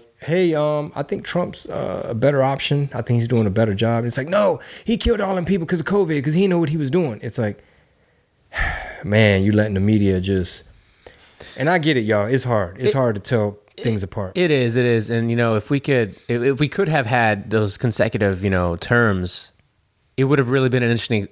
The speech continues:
Speaker 2: uh, comparison to go two terms of Obama and then two terms with Trump and then really have, like, really run the gamut on, was it a l-, not a l-, I mean, what do you wanna call the first four years? Like, it was a really interesting, like,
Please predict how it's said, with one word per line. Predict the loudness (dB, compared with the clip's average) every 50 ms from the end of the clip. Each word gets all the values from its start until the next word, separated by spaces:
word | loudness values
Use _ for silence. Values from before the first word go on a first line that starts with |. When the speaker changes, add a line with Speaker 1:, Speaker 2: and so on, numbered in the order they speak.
| _ -2 0
Speaker 2:
uh, | 0 0
comparison | 0 -2 -2 0 0 0 0 -2 -4 -4
to | -4 -2
go | 0 2 2 2 2 2 2 0 -2 -6 -14 _ _ -14
two | -2 0 2 2 4 2 2 2 2 2 0 -2 -4 _ -18 _ _ -6
terms | -2 0 2 2 2 0 -2 -2
of | 0 0 2 2 2 0 0
Obama | -2 0 0 0 0 0 0 -2 -4 _ _ _ _ _ -20 -20 -20 -20 -20 -20 _ -6
and | -4 -2
then | -2 -2
two | 0 -2 -2
terms | 0 2 2 2 0 -2 -4
with | -10
Trump | -6 -2 0 2 2 0 0 -2 -2
and | 0 0
then | 0 0
really | -2 -2 -2 0 2 2 2 2 2 0
have, | 0 0 0 0 2 2 2 0 -2 -2
like, | -4 -4 -4 -4
really | -2 0 0 2 2 2
run | 2 2 2 2
the | 0 0
gamut | 0 0 0 2 0 0 -2 0
on, | -2 0 0 0 0 0
was | 0 2 2 2 2
it | 0 0 -2 -4 -10 -20 -20 -20 -20 -20 -20 -20 _ _ _ _ _ _ _ -2
a | 0
l-, | 2 2 0 0 0
not | 0 0 2
a | 2
l-, | 0 0 -2 -2
I | 0
mean, | 0 2 2 0 -2 -6 -10 -20 -20 -18 -6 -2
what | 0 0
do | 2
you | 2
wanna | 0 -2 -2
call | 0 0 0
the | 0 0
first | -4 -6 -8 -6
four | -6 -6 -6
years? | -6 -6 -6 -8
Like, | -8 -2 0
it | 2
was | 2 2 2
a | 4
really | 4 4 2 4 2
interesting, | 0 0 0 -2 0 2 2 2 2 0 0
like, | 0 -2 -2 -2